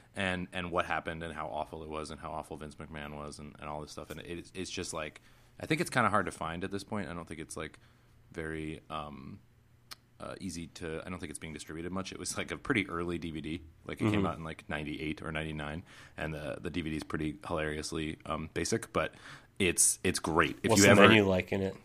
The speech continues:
Speaker 1: Yeah, exactly. <laughs> Yeah, it's, like,
Speaker 2: <laughs>
Speaker 1: not, not much going on there. If you ever, like, uh,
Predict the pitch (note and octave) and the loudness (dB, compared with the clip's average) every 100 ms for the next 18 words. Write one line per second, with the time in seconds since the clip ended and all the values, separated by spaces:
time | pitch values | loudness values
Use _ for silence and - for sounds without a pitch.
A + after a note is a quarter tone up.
0 | - - - A2 D#2+ - - - - - | -20 -14 8 10 12 10 6 6 4 0
1 | - - - - - - G#3+ - - D3 | -2 0 0 0 2 6 6 4 2 2
2 | - - - F#2 G#2 - - - G#2+ G2 | 2 -4 4 6 6 2 -2 12 12 12
3 | F2+ G2 F2+ E2+ E2 - - - B2 B2 | 12 12 12 12 8 4 6 10 12 12
4 | B2 B2+ B2 A2 G2+ F#2 G2+ F#2+ F2+ F2 | 12 12 12 12 12 12 12 12 12 10